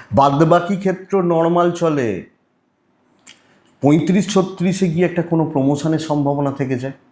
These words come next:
পঁয়ত্রিশ ছত্রিশে গিয়ে। আপনারা বলবেন, "সবকটা বয়সই তো পরপর বলছি।" হ্যাঁ, সবকটা বয়সই বলছি, কখনো আঠাশ বলছি, কখনো তিরিশ বলছি, কিন্তু দেখুন, প্রত্যেকটা বয়সেই তো, প্রত্যেকটা ইয়ারেই তো আমাদের জীবনে কিছু না কিছু ঘটনা ঘটে,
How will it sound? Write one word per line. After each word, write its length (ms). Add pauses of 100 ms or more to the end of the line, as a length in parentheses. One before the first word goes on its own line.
(800)
পঁয়ত্রিশ 440
ছত্রিশে 420
গিয়ে। 240 (220)
আপনারা 380
বলবেন, 360
"সবকটা 480
বয়সই 340
তো 80
পরপর 420
বলছি।" 480 (220)
হ্যাঁ, 280
সবকটা 440
বয়সই 340
বলছি, 380
কখনো 280
আঠাশ 280
বলছি, 400
কখনো 260
তিরিশ 340
বলছি, 380 (340)
কিন্তু 160
দেখুন, 260
প্রত্যেকটা 540
বয়সেই 400
তো, 100
প্রত্যেকটা 480
ইয়ারেই 420
তো 100
আমাদের 240
জীবনে 260
কিছু 220
না 80
কিছু 200
ঘটনা 340
ঘটে, 400